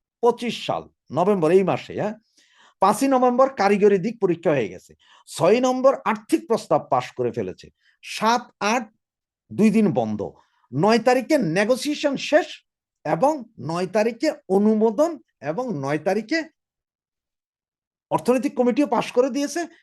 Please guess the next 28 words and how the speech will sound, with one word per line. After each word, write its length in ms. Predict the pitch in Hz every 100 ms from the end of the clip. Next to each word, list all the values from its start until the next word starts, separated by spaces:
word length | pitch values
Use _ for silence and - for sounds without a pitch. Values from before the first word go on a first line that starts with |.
| -
এবং 140 | 269
সতেরো 300 | - 269 285
তারিখে 260 | 269 262 254
চুক্তি 340 | - 208 233
করে 160 | 233 240
দিয়েছে। 260 | 202 -
তার 140 | 160 156
মানে 140 | 190
বারো 500 | 202 - 156 139 143
দিনের 420 | 131 160 185 208
ভিতরে 480 | 151 196 240 269 320 320 _ _ _ _ _ _ _ -
তিন 300 | 381 349 294
তিনটা 440 | 226 185 156 151
জায়গা, 380 | 107 98 90 87 - _ _ _ _ 127
চট্টগ্রাম 320 | 123 170 170
বন্দর, 300 | 170 170 180
নিউ 440 | 120 143 185 190 - _ _ _ _ _ _ _ _ _ -
টার্মিনাল, 560 | 160 170 175 175 180 190 _ _ _ 98
লালদিয়া 720 | 131 160 151 170 170 165 - _ _ _ _ _ _ -
বন্দর 340 | 131 165 175 240
এবং 140 | 208
আর 140 | 151
একটা, 220 | 117 - -
এগুলো 140 | 135
সব 360 | - 226 254 202
দিয়ে 180 | 190
দিল। 160 | 101 - - _ _ _ _ _ _ _
যাতে 400 | 113 123 - 240